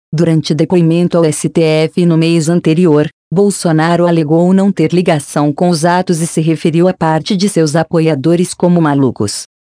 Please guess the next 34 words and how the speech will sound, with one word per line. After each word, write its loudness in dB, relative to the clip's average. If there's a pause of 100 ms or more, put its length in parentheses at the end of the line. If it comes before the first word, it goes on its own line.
(200)
Gonetti, 0 (200)
no 2
entanto, 0 (220)
contestou 0
essa -2
versão -2
e 2
afirmou 0
que -4
o 4
ex-presidente -2
atuou 0
de -2
forma 0
ativa, -2 (220)
por 2
meio 2
de -2
ações, -2 (240)
palavras 0
e 2
omissões, 0 (240)
para 0
alimentar 0
a 0
tensão -2
durante 0
e 2
após 0
o -4
período 0
de -2
transição -2
política. -2